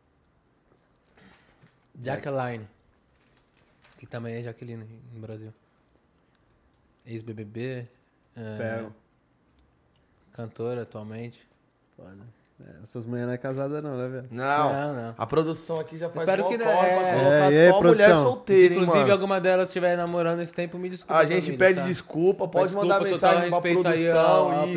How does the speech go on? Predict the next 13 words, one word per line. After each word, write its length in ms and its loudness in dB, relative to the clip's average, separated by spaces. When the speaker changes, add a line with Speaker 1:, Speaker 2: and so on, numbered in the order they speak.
Speaker 1:
pessoal 240 0
Speaker 3:
pede 160 2
Speaker 1:
do 80 -12
pessoal 460 0
aí. 160 4
Speaker 3:
desculpa. 260 0
Speaker 1:
Mas 120 -8
também 180 -2
é 40 -4
só 120 -8
uma 80 -4
brincadeira 460 -8
sem, 380 -16